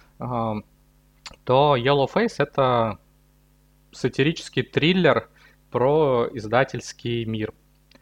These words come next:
А, книга на английском вышла весной, соответственно, у нас она, скорее всего, выйдет в начале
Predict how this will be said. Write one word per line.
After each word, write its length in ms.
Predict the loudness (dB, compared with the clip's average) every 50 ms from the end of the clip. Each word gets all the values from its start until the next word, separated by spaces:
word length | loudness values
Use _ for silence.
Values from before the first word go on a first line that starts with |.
| _ _ _ _ _ _
А, 540 | -14 -10 -6 -4 -2 -2 0 0 -2 -2 -4 -8
книга 600 | -8 -6 -4 -4 -2 0 2 2 2 2 0 -4 _ _
на 400 | -14 -8 -4 -2 -2 0 0 -2
английском 440 | -2 -4 -6 -6 -6 -6 -8 -8 -6
вышла 500 | -6 -6 -8 -6 -6 -4 -4 -4 -4 -6 -10 _ _ _ _ _ _
весной, 480 | -14 -14 -8 -4 -2 -2 -2 -2 -4 -8 _ _ _
соответственно, 560 | _ -10 -8 -8 -8 -8 -8 -8 -8 -8 -8
у 220 | -10 -8 -8 -6
нас 400 | -4 -2 -2 -2 -4 -6 -12 -6 -4
она, 420 | -4 -2 0 2 2 2 2 -2
скорее 240 | -6 -8 -6 -6 -6
всего, 200 | -4 -6 -6 -6
выйдет 200 | -6 -8 -10 -8
в 40 | -10
начале 600 | -10 -6 -4 -4 -2 -2 -2 -2 -4 -4 -8